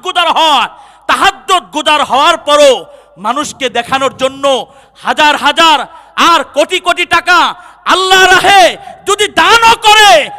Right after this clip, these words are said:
এই কোটি কোটি টাকা দান করেও তাকে জাহান্নামে যেতে হবে। কথা বলো, ঠিক না বেঠিক?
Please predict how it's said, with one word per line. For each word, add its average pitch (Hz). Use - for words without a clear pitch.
এই 392
কোটি 392
কোটি 381
টাকা 339
দান 320
করেও 427
তাকে 359
জাহান্নামে 277
যেতে 220
হবে। 202
কথা 247
বলো, 247
ঠিক -
না 214
বেঠিক? 185